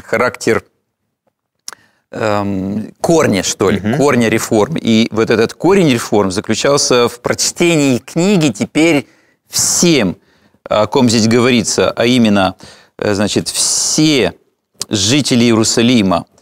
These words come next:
Speaker 1: и священники, и пророки, и весь народ, от малого до большого, и прочел вслух их все слова
Speaker 2: Мгм.
Speaker 1: книги З-, Завета, найденной в Доме Господнем. То есть получается, что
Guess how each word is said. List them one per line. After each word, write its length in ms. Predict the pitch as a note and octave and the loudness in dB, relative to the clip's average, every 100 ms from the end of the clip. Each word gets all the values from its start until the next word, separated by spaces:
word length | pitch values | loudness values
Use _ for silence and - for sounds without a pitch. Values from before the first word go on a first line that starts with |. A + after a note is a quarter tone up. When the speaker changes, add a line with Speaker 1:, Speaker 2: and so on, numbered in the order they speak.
| _ _ _ | _ _ _
Speaker 1:
и 100 | - | -2
священники, 760 | C#3 C#3 C#3 - F#3 C3+ G2+ - | -2 0 0 2 2 2 0 -4
и 220 | - D#3+ | -4 -2
пророки, 600 | - D3 D3+ D#3+ B2 - - | 0 0 2 0 0 -4 -4
и 160 | C#3 B2+ | -2 0
весь 360 | A#2 G3 D3+ | 0 0 2
народ, 400 | D3 D3 C3+ G2+ | 0 2 2 0
от 160 | G2 - | -2 0
малого 460 | D#3+ A#3+ A#3+ G#3 | 0 2 2 2
до 120 | E3+ F3 | 2 2
большого, 680 | D3+ - - B2 F#2 - _ _ _ _ _ _ _ _ _ - | 2 2 2 2 2 0 _ _ _ _ _ _ _ _ _ -2
и 200 | F#3+ G3+ | 0 2
прочел 460 | - E3+ - G#3+ F3 | 0 -2 0 2 2
вслух 600 | - - C4 G#3+ - - | 0 2 4 2 0 -4
их 220 | - A2 | -2 -2
все 300 | - - D#3+ | -2 -2 0
слова 320 | C3+ B2+ A#2+ B2+ | 0 0 0 0
Speaker 2:
Мгм. 100 | F3+ | 0
Speaker 1:
книги 240 | B2 G2 | 0 0
З-, 140 | F#2+ - - | -4 -8 -8
Завета, 580 | G#2+ G2+ G#2+ D#3 F3 C#3 | -4 0 2 2 0 0
найденной 400 | G#2+ A#2+ A#2+ G#2+ | 2 2 0 0
в 40 | |
Доме 180 | G#2+ A2 | 0 0
Господнем. 380 | G#2+ - F#2+ F#2 | -2 -2 -2 0
То 100 | E3 | 0
есть 120 | D#3 | 0
получается, 500 | C#3+ C#3 G3 F3 D#3+ | -2 0 0 0 0
что 380 | - - D#3 | -2 0 0